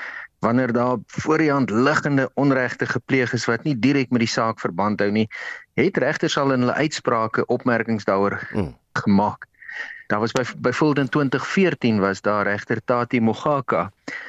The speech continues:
Speaker 1: wat 'n opmerking gemaak het oor die adjunkbaljies wat in relasie van betekening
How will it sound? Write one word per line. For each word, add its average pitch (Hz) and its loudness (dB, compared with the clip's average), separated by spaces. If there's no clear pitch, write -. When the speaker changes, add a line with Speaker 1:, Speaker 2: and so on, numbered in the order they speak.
Speaker 1:
wat 113 0
'n 123 0
opmerking 165 0
gemaak 123 2
het 127 -2
oor 113 2
die 113 4
adjunkbaljies 117 0
wat 113 0
in 123 2
relasie 113 0
van 131 -2
betekening 120 0